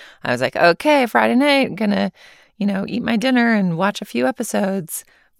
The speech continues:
of this show." <laughs> I realized I'd watched the whole thing. Like, I'd, <laughs> I'd used up all the episodes. There were none left, but I was, like, ready to watch more. <laughs>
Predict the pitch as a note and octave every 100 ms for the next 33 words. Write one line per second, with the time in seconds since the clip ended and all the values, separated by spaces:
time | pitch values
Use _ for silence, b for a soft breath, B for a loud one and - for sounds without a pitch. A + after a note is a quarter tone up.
0 | - - F3 F#3+ G#3 - C4+ A3+ F#3+ F#3+
1 | G3 A#3+ A#3+ A3+ A#3+ - B3 A3 C4 -
2 | C4+ G3 G#3+ G#3 B3+ A#3+ - F#3 - D#3+
3 | - D3+ G#3 F#3 - - A#3+ G3+ C4+ B3
4 | D#4 C#4 B3+ A#3 - A#3 A#3 G3+ F3+ D#3+
5 | D3 E3 F3 F#3+ E3 G3+ B2+ A#2+ - D#3+
6 | D3+ D3 D3+ C#3 D#3+ E3 D#3+ D3 D3 D3+
7 | D3 - - C#3 C3 -